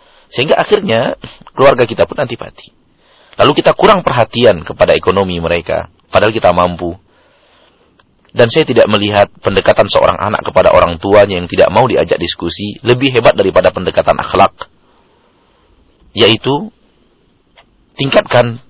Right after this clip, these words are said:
bakti kita kepada orang tua kita. Tingkatkan kunjungan kita kepada mereka. Tingkatkan akhlak kita kepada beliau. Tingkatkan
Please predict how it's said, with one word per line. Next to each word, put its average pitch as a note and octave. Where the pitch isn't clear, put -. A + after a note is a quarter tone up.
bakti A2
kita -
kepada -
orang D#2+
tua D2+
kita. -
Tingkatkan C#3+
kunjungan A#2+
kita F#2+
kepada D#2+
mereka. D#2
Tingkatkan -
akhlak -
kita G2
kepada F2
beliau. E2
Tingkatkan C3+